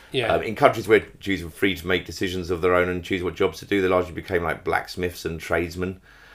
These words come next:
Speaker 2: Uh, but then you get in Europe, and this is where the Jews really hit some shit,
Speaker 1: Right.
Speaker 2: is that they get into, I'm, I'm hesitating to say they get into banking, 'cause what people take like that is that, uh,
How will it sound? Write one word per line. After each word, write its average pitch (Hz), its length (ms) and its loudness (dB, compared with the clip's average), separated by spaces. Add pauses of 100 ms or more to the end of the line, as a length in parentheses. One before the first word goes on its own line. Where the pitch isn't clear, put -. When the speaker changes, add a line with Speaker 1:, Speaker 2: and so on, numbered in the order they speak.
(240)
Speaker 2:
Uh, 82 420 6 (260)
but 92 100 0
then 107 140 4
you 95 80 -2
get 98 140 4
in 87 120 -4
Europe, 101 560 10 (640)
and 87 160 0
this 120 180 0
is 92 120 -6
where 98 120 6
the 85 100 -4
Jews 87 300 0
really 90 360 4
hit 78 180 -6
some 73 160 -10
shit, 71 400 -4 (220)
Speaker 1:
Right. 104 240 -8 (200)
Speaker 2:
is 92 500 4 (240)
that 85 300 -6 (340)
they 98 120 2
get 98 140 4
into, 87 200 -2
I'm, 95 120 0
I'm 113 220 4
hesitating 120 360 2
to 95 60 -6
say 104 140 4
they 87 180 2
get 90 140 0
into 87 160 -8
banking, 95 380 4
'cause 80 120 -8
what 87 120 -2
people 95 180 0
take 92 220 0
like 62 140 0
that 80 220 4
is 76 180 -6
that, 82 280 0 (380)
uh, 82 360 2